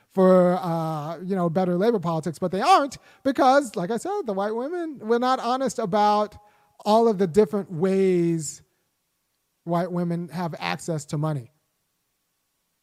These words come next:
Right? So we can, <laughs> like, I was talking to my friend,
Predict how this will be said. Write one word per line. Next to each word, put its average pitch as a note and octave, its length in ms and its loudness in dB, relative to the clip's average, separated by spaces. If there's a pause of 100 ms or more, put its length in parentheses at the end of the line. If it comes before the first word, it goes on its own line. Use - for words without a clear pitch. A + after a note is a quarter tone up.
(800)
Right? D#3+ 240 0 (200)
So F#3 280 2
we F#3 200 0
can, D#3+ 360 -4 (240)
<laughs> - 220 -20
like, F#3 340 -2 (320)
I G3 80 -2
was G3 120 -2
talking A3+ 180 0
to G#3+ 60 -4
my F#3+ 120 0
friend, F3+ 420 -4